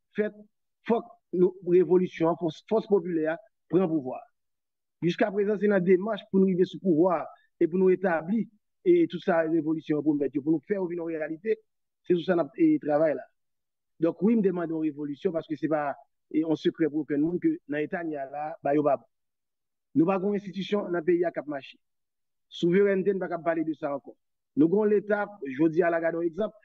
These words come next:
lè n te kòmanse, nou te kòmanse avèk Ariel Henry, jodi a nou gen nèf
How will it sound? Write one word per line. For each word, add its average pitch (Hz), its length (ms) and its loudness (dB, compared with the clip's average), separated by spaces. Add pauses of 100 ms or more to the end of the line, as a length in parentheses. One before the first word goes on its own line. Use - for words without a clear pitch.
(140)
lè 160 120 0
n 180 80 0
te 180 100 0
kòmanse, 180 340 -6
nou 151 120 -8
te 156 80 -6
kòmanse 165 280 -6
avèk 147 220 -6 (100)
Ariel 160 380 2
Henry, 208 180 2 (280)
jodi 180 240 2
a 214 80 -8
nou 202 120 -8
gen 180 160 -4
nèf 202 160 -10